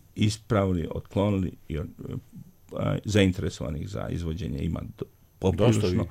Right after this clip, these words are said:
Speaker 2: i, i, i, i cifra
Speaker 1: Da,
Speaker 2: pedeset miliona
Speaker 1: da,
Speaker 2: za
Speaker 1: ali ima,
Speaker 2: današnje
Speaker 1: ima i
Speaker 2: prilike
Speaker 1: pa ja se nadam da,
Speaker 2: primamljiva,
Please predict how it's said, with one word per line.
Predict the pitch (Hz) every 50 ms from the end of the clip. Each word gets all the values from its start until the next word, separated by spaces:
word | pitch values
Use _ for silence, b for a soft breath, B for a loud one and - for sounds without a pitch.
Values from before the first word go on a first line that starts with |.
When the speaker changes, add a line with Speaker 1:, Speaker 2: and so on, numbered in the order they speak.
| B B B
Speaker 2:
i, | 113
i, | 101 104 104 123 127 117 85 117
i, | 120 107 92 90 85 -
i | 123 -
cifra | - - 156 143 - 143 135 120 113
Speaker 1:
Da, | 110 -
Speaker 2:
pedeset | 120 107 123 143 - 107 - 120 - -
miliona | 131 123 117 120 117 87 -
Speaker 1:
da, | 87 98
Speaker 2:
za | 104
Speaker 1:
ali | 107 110 120 127
ima, | 135 131 117
Speaker 2:
današnje | 98 80 - 101
Speaker 1:
ima | 117 120
i | 127
Speaker 2:
prilike | 131 143 160 165 139 107
Speaker 1:
pa | 143 139 127
ja | 113 113 117 113
se | - - 101
nadam | 98 98 139
da, | 139 143
Speaker 2:
primamljiva, | 147 156 147 135 104 80 73